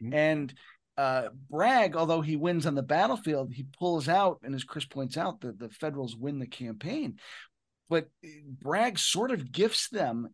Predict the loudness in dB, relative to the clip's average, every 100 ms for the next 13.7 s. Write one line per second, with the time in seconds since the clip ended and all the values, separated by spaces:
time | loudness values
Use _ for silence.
0 | -6 -4 -2 -2 -4 -6 -6 -2 0 0
1 | -4 -6 -4 -2 -4 -4 -8 -6 -6 -10
2 | -14 -20 -20 -12 -2 -2 -2 -6 -2 0
3 | 0 -2 -4 -4 -6 -10 -10 -12 -16 -14
4 | -8 -6 -4 -4 -2 0 0 -2 -6 -14
5 | -10 -8 -8 -8 -10 -12 -16 -16 -12 -4
6 | -4 -2 -2 0 0 -2 -2 -2 -2 -2
7 | -4 -4 -2 -2 -2 -4 -8 -10 -16 _
8 | _ _ _ _ -12 -10 -2 0 0 -2
9 | -2 -2 -2 -2 -4 -10 _ _ 0 0
10 | 4 6 6 4 2 2 6 8 8 6
11 | 0 -4 -4 4 4 4 0 -6 -18 -2
12 | 2 2 2 4 6 6 4 2 -2 -2
13 | -4 -2 0 2 0 -4 -12